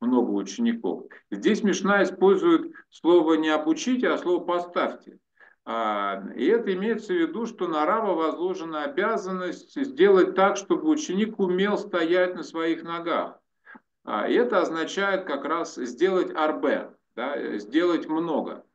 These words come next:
А, и, э, у рава есть или у педагога есть искушение в том, чтобы держать ученика рядом с собой, в защищенной среде.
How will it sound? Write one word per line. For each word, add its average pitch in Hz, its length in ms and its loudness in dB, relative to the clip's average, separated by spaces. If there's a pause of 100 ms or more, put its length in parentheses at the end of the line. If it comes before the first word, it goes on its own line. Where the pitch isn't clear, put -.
(440)
А, 55 440 -6
и, - 300 -2
э, 131 220 0
у 139 180 0
рава 202 280 4
есть 180 460 2
или 147 300 -2
у 139 140 2
педагога 139 580 0
есть 156 240 0
искушение 196 680 -2
в - 100 -14
том, 196 180 0
чтобы 165 760 2 (140)
держать 151 540 0
ученика 156 580 -2
рядом 151 320 2
с - 80 -8
собой, 147 400 0
в - 60 -10
защищенной 139 580 -6
среде. 127 560 -2